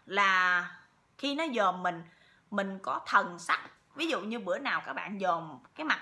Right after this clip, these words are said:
cái người đó mà các bạn cảm thấy là nó tươi tắn là các bạn biết là trong người họ khỏe. Và các bạn dòm họ là cái mặt họ sẫm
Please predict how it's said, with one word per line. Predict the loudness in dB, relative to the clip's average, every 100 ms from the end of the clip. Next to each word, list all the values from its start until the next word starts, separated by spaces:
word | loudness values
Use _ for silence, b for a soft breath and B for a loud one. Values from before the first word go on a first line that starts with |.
| -4
cái |
người | -4 -2
đó | 0 -2 -2
mà | -6
các | -6
bạn | -8 -8
cảm | -12 -10
thấy | -8 -6
là | -6 -8
nó | -8
tươi | -8 -4 -2 -2 2
tắn | 2 2
là | -4 -4
các |
bạn | -4 -6
biết | -6 -6
là | -6
trong | -4 -4 -4
người | -4
họ | -6
khỏe. | -6 -6 -4 -6 -8 B B B B _
Và | -4
các | 0
bạn | 0 0 -4 -8 -6 2
dòm | 4 4 0
họ | -8 -4 -2 0
là | -2 -2 -2 -2 -6 -14 _ _ _ _
cái | -6
mặt | -6
họ | -2 -2
sẫm | -2 -4 -4 -8